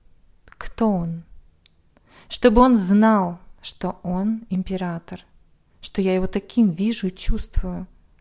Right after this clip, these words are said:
Тогда он еще не был моим мужем, и мы каждый день с ним находили способы увидеться и прожить нашу встречу в моменте,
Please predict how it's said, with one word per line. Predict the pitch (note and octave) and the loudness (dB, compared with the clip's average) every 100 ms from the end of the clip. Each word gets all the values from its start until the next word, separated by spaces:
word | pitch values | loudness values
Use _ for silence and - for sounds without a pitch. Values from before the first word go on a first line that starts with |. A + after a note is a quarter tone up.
| _ _ _ _ _ _ _ _ _ - - | _ _ _ _ _ _ _ _ _ -20 -8
Тогда | G#3 F#3+ A3+ | -4 0 2
он | G3 | 2
еще | G3 - G#3 | -2 -2 0
не | G3 G#3+ | 2 2
был | F#3+ | 0
моим | F#3 F3+ F3 | 0 -2 -2
мужем, | F3 A3 G3 F3+ F3+ | -2 -2 -2 -4 -6
и | - F3 F3 | -10 -10 -8
мы | E3+ E3+ | -6 -8
каждый | - F#3+ G#3+ A#3+ | -4 -4 -2 -2
день | G3 G#3 G#3 F#3 | 0 2 2 0
с | - | -2
ним | F3+ F3 | -2 0
находили | F3+ - G3 G3 F#3+ | -2 -2 -2 0 0
способы | F3+ - G#3 G#3 F#3 F3 - - - - A3+ | 2 2 2 0 -4 -4 -8 -18 -18 -4 0
увидеться | - A3+ A#3 G#3 - F#3 - | 2 2 0 -2 -4 -12 -6
и | - | 4
прожить | - E3+ F#3 G#3 F#3+ | 4 4 -6 -6 -8
нашу | E3+ - - F3 | -10 -10 -14 -12
встречу | - - F#3+ A3+ - E3+ F3 _ _ _ _ _ _ _ _ _ _ _ _ - | -12 -10 -8 -8 -10 -12 -14 _ _ _ _ _ _ _ _ _ _ _ _ -10
в | E3 | -4
моменте, | F3+ F3+ F3+ F3+ E3+ - F3+ | -2 -2 -2 -2 -6 -12 -18